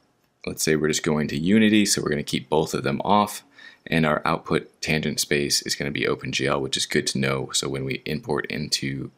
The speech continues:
Substance Painter, it's gonna ask us which, which one we want, OpenGL, DirectX, so we'll know. And that's it. So now we're ready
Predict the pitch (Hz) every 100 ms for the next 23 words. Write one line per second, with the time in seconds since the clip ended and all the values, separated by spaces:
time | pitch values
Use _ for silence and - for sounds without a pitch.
0 | - - - - - - 71 131 - -
1 | - - - 71 - 71 - 64 - 67
2 | 67 - - - - _ - 69 71 69
3 | 64 69 65 - _ - - 69 - 67
4 | 67 64 64 69 - 92 - - - -
5 | - 65 62 73 71 65 60 58 - _
6 | _ _ _ _ _ _ _ _ - -
7 | 82 85 - 90 - 110 131 - - _
8 | - - - - 76 80 90 95 87 90
9 | 92 90